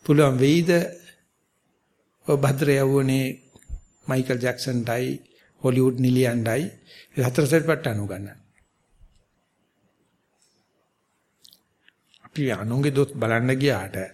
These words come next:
අපිට වුණත් හම්බෙච්ච අවස්ථාව අපි මේ සතිපට්ඨානේ වඩනකොට ඉතින් හැට පිරිලා හොට බිම ඇනිලා ඉතින් චරිචුරු ගාන පන්සල් ගානේ ඇවිදිනවා. පුළුවන් කාලේ පෙන් කෙලිනවා.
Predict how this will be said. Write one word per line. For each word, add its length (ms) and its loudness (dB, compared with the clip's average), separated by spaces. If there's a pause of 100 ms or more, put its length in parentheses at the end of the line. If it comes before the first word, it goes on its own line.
(300)
අපිට 320 2
වුණත් 340 -2
හම්බෙච්ච 400 -6
අවස්ථාව 460 -2
අපි 180 -6
මේ 180 -2
සතිපට්ඨානේ 680 -4
වඩනකොට 560 -4
ඉතින් 280 -2
හැට 280 -4
පිරිලා 400 -4
හොට 260 -4
බිම 200 -4
ඇනිලා 420 -2
ඉතින් 540 -4
චරිචුරු 420 -4
ගාන 320 -2
පන්සල් 400 -2
ගානේ 520 -2
ඇවිදිනවා. 420 -6 (800)
පුළුවන් 380 4
කාලේ 300 -2
පෙන් 220 0
කෙලිනවා. 420 -10